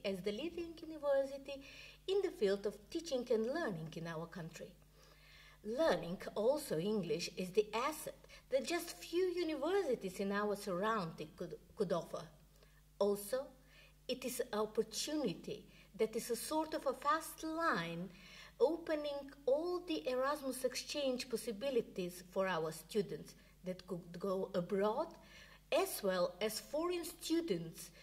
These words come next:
to come, so the learning environment is always matching the name we are proudly holding, International Balkan University. The feeling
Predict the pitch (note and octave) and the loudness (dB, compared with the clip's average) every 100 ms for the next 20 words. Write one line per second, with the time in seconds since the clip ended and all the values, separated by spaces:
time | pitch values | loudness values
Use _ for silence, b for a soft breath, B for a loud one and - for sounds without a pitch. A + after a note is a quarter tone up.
0 | B - - G3+ - A3 G#3+ B3 - B | B -12 -2 -2 0 0 0 -2 -8 B
1 | B - G#3+ G3+ G3 F3 G#3 D#4 G4 F#4 | B 6 8 10 8 8 8 8 2 -2
2 | F4+ D#4+ C#4+ B3+ A#3 G3 F3+ F#3 - G3+ | -4 2 4 4 4 2 0 -4 -6 2
3 | C#4 D4+ D4 C4+ A3 A3+ B3 - F3+ F3 | 4 4 0 -4 -2 0 -2 -2 -4 -4
4 | D#3+ F3 G#3+ C#4 D#4 D#4 - F3 G3 F#3+ | -4 0 0 0 -4 -10 -12 -2 0 0
5 | - G3 F#3 F3 D#3+ F#3+ E3+ D#3+ E3 D#3+ | -2 0 2 2 -2 0 0 0 -8 -10
6 | - E3+ F3+ D#3+ E3+ F#3+ C#4 C4 B3 B3 | -10 -10 -8 -6 -6 -4 -6 -4 -6 -8
7 | - E3+ E3 E3 F3+ E3 E3+ E3+ E3 E3 | -12 -6 -4 -4 -8 -6 -6 -6 -6 -8
8 | - D#3 - - - B B B B B | -12 -14 -14 -20 -20 B B B B B
9 | B B - E4+ E4+ A#4 E4+ E3+ F3 | B B -4 -4 4 6 6 2 -2